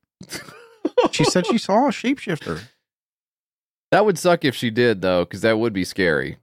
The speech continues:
Speaker 1: Yeah. But
Speaker 2: A
Speaker 1: it's
Speaker 2: guy
Speaker 1: on
Speaker 2: sh-
Speaker 1: everybody else for crying wolf about wolves and, uh,
Speaker 2: Wolf,
Speaker 1: vampires and
Speaker 2: wolf
Speaker 1: all kinds
Speaker 2: mainly.
Speaker 1: of things like that.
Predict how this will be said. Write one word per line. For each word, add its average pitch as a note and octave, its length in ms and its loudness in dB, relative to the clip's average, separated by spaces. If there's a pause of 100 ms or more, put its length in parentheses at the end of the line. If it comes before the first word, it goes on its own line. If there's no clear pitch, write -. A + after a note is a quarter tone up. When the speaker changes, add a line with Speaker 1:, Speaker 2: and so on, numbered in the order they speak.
(460)
Speaker 1:
Yeah. F2 380 -6 (920)
But C3 120 2
Speaker 2:
A D3+ 40 0
Speaker 1:
it's D#3 80 0
Speaker 2:
guy F#3 120 4
Speaker 1:
on F3+ 80 4
Speaker 2:
sh- D3+ 40 2
Speaker 1:
everybody C3+ 360 2
else A#2+ 200 0
for - 160 -12
crying G2+ 440 -2
wolf G#2 300 -4
about E2 320 -6 (1600)
wolves G#2 460 -4 (420)
and, D#2+ 220 -20
uh, D#2 100 -2
Speaker 2:
Wolf, D#2 100 -8
Speaker 1:
vampires G2 680 0
and D#2+ 180 -8
Speaker 2:
wolf C2+ 260 -4
Speaker 1:
all G2 80 -2
kinds C2+ 140 -4
Speaker 2:
mainly. G#2 240 -2
Speaker 1:
of - 60 -8
things G#2 180 -4
like G2 140 -4
that. G2 240 -6